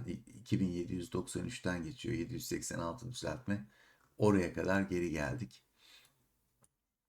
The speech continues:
Ne diyelim yani. Momentum en azından kafayı aşağı eğdi. E, eğecek tabii. Bu kadar sert satışta o da eğmeseydi ne olurdu? Ee, umarım bundan sonraki süreçte yukarıya gideriz. Hazır bunlara değinmişken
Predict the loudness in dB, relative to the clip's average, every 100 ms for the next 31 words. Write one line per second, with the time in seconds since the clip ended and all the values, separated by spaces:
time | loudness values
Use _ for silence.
0 | _ _ 0 2 2 -2 -4 -10 -8 -4
1 | -2 -4 -8 _ _ _ _ 6 8 10
2 | 10 8 6 6 6 6 6 6 2 4
3 | 4 6 4 6 8 8 6 2 -8 _
4 | -4 6 6 10 10 10 8 4 0 4
5 | 6 4 4 2 2 -2 -4 -2 -2 2
6 | 2 4 4 4 2 0 0 4 4 6
7 | 4 2 0 2 0 0 -8 _ _ _
8 | _ -4 -2 0 -2 -4 -10 _ _ _
9 | _ _ _ _ _ _ _ _ _ _
10 | _ _ 6 12 12 12 12 12 10 12
11 | 8 8 8 8 8 6 8 8 12 12
12 | 10 6 8 10 10 10 8 8 8 6
13 | 4 2 2 0